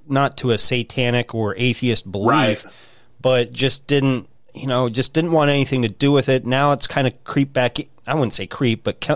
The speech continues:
Speaker 1: come back in, um, for me to,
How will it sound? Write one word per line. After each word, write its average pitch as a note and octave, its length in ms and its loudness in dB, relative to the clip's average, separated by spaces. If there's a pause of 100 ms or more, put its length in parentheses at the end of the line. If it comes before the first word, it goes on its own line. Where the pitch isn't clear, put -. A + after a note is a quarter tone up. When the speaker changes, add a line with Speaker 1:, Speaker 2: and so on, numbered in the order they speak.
Speaker 1:
come C#3 200 0
back B2+ 300 0
in, C#3+ 360 2 (600)
um, A#2 560 0 (1300)
for C#3+ 180 0
me D3+ 140 2
to, D3+ 80 2